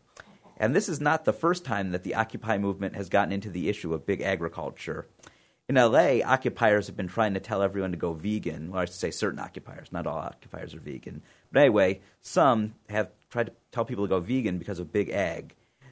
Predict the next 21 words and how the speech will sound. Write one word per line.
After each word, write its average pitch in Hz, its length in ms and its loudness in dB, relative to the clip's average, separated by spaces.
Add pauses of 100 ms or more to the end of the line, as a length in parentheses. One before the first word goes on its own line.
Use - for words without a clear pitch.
(120)
And 101 240 2
this 165 180 2
certainly 98 380 0
was 92 160 -2
a - 20 -4
very 98 240 4
divisive 87 560 0
thing 80 240 -4
in 80 80 -6
the 78 140 -6
Occupy 82 420 -8
movement. 80 720 -8 (480)
On 113 100 2
the 156 80 0
other 208 160 2
hand, 127 380 0
p-, - 80 -20 (300)
protesting 170 500 -2
G 131 160 2
M 117 160 4
Os, 87 420 2